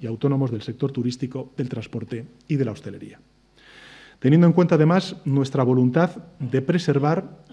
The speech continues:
el empleo en el sector. Y para ello vamos a ampliar la protección de los, eh, o mejor dicho, a los trabajadores fijos discontinuos, ampliando las bonificaciones a la seguridad social en contratos fijos discontinuos,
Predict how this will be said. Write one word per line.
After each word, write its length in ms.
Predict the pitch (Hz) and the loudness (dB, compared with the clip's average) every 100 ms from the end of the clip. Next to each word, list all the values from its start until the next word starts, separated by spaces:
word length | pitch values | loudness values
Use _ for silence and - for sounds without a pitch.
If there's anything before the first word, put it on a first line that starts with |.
| - | -8
el 180 | 123 | -4
empleo 640 | 120 120 139 147 160 156 - | -4 -2 4 4 4 -2 -12
en 100 | 135 | -4
el 80 | 123 | -2
sector. 480 | 120 135 170 - - - - - - - _ | -2 0 0 0 -10 -20 -20 -20 -20 -20 _
Y 100 | - | -4
para 180 | 127 156 | 4 6
ello 140 | 202 208 | 6 4
vamos 220 | 185 165 | 4 2
a 40 | |
ampliar 320 | 143 147 185 | 0 2 2
la 100 | 170 | 2
protección 540 | 135 127 120 180 170 139 | 0 -2 0 2 2 2
de 120 | 120 | -2
los, 440 | 110 107 - - | -4 -6 -10 -12
eh, 20 | 110 | -10
o 220 | 107 113 | -10 -8
mejor 240 | 113 147 | -2 0
dicho, 240 | 147 147 120 | 0 -2 -6
a 40 | |
los 160 | 113 - | -6 -6
trabajadores 640 | - 120 117 139 170 143 | -6 -4 -2 0 0 0
fijos 300 | 151 - 107 | -2 -2 -6
discontinuos, 720 | 117 - 113 147 143 170 - - - - _ - | -6 -6 -6 0 0 0 -4 -18 -20 -20 _ -4
ampliando 460 | 135 147 170 196 | 0 4 4 4
las 120 | 160 143 | 2 2
bonificaciones 720 | 139 135 127 113 156 151 139 | 0 -2 -4 0 2 2 0
a 60 | |
la 80 | 113 | -4
seguridad 340 | 107 110 123 131 | -6 -4 -2 -2
social 340 | 120 - 160 | -4 -2 -2
en 100 | 165 | -2
contratos 500 | 123 113 127 120 - | -4 -4 -4 -6 -6
fijos 320 | - 156 117 | -4 -4 -6
discontinuos, 680 | 113 - 107 120 120 127 - | -10 -10 -8 -2 -2 -2 -6